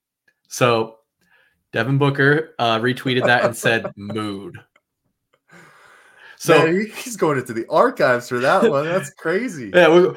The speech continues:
Speaker 1: we're going back over thirteen years for that one. So, so two questions, Mike. What do you think of the friendship between Book and Durant and him throwing this little rib?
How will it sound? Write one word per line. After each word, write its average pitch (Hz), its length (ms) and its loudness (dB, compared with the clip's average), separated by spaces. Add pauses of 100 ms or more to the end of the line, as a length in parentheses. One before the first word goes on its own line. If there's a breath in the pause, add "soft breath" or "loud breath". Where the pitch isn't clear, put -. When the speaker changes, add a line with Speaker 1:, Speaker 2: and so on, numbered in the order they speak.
(120)
Speaker 1:
we're 175 80 4
going 196 200 2
back 175 300 2
over 190 360 4
thirteen 156 580 -4
years 135 240 -2
for 127 120 -6
that 113 180 -2
one. 120 180 -6
So, 143 160 -6 (100)
so 147 360 -4 (160)
two 180 160 -4
questions, 127 480 -6
Mike. 113 220 -8
What 135 140 -6
do 185 60 -6
you 196 60 -8
think 160 260 -8
of 139 120 -12
the 139 80 -8
friendship 135 500 -8
between 131 320 -10
Book 120 280 -2
and 123 140 -8
Durant 117 340 -4
and 110 100 -12
him 117 200 -10
throwing 117 260 -6
this 117 140 -14
little 120 200 -4
rib? 107 320 -6